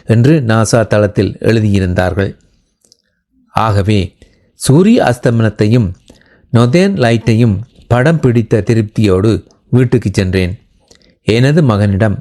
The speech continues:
இதை பற்றி குறிப்பிட்ட போது அவர் தன்னிடம் செல்போனில் ஒரு மென்பொருள் இருப்பதாகவும் அதன் மூலம் வால் நட்சத்திரத்தை கண்டுபிடிக்கலாம் என்றும் நம்பிக்கையோடு சொன்னான். அதை கேட்டதும்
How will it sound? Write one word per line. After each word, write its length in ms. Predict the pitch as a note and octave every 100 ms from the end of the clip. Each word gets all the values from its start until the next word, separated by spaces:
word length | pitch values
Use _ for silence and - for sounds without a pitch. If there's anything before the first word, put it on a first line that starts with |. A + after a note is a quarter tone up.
| -
இதை 240 | A2+ A#2
பற்றி 300 | A2 A2 -
குறிப்பிட்ட 480 | G2 A#2 B2+ B2+ -
போது 300 | F#2+ F#2+ F#2 D#3 - _ - - _ _ _
அவர் 320 | G2+ G#2+ A2+ F#2 -
தன்னிடம் 500 | A#2+ C3+ C3+ A#2 G2 F#2
செல்போனில் 640 | - C3+ C#3 A#2+ G#2+ F#3 - _ _
ஒரு 160 | A#2+ A#2+
மென்பொருள் 520 | A2 D3 F3+ F3 C#3
இருப்பதாகவும் 760 | A#2+ A#2 A#2 G2+ G2 F#2+ G#2 G#2+ F#2 _ _ - -
அதன் 300 | G2+ A2+ A#2
மூலம் 360 | A2+ A2+ A#2 F#3+ - - _
வால் 280 | A#2 B2 G3
நட்சத்திரத்தை 640 | F3+ C3+ A#2+ A#2 G#2 B2 G2+ -
கண்டுபிடிக்கலாம் 800 | A#2 C#3+ D3 C3 A2+ G#2+ G2
என்றும் 320 | F#2+ F#2+ B2 G2 - - _ -
நம்பிக்கையோடு 640 | A#2 C3 C3 B2 G#2+ G2+
சொன்னான். 360 | - F#2 F#2 - - _ _ _ _ _ _ _
அதை 260 | A2 A#2 D3+
கேட்டதும் 540 | D3 B2+ G#2+ A2 B2